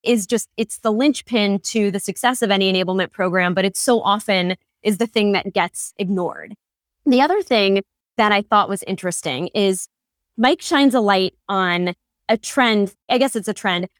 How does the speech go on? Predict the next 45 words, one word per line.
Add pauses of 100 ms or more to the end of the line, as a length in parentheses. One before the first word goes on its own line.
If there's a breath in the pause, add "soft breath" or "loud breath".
where
in
an
effort
to
stand
out,
enablement
professionals
will
sometimes
build
bespoke
and
custom
approaches
to (320)
very
standard (140)
processes
and
programs
every
time
they
deploy
an
initiative.
So (420)
rather
than (120)
leveraging (500)
existing
methods
and
proven
techniques
to
drive
performance,
they're
following
their
own
path,